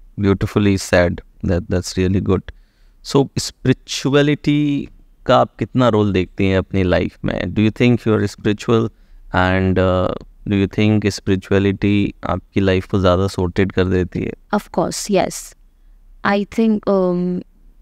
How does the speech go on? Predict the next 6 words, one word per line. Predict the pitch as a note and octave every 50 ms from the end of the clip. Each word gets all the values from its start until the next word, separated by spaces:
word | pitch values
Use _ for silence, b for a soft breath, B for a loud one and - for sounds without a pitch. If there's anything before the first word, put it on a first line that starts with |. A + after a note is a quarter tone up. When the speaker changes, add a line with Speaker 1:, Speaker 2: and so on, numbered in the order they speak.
| - - -
Speaker 2:
मैं, | F#3+ G3 G3 G3 G3 G#3 G3+ - -
मैं | G3+ G#3 G#3 G#3+ A3+
ये | A3 A#3 B3 B3+
मानती | B3+ A#3 G#3 G3 F#3+ F3+ - G3
हूँ | G3 G3+ G#3+ A3
कि | A3 - A#3+ A#3 A#3+ A#3+ A#3 A#3+ A#3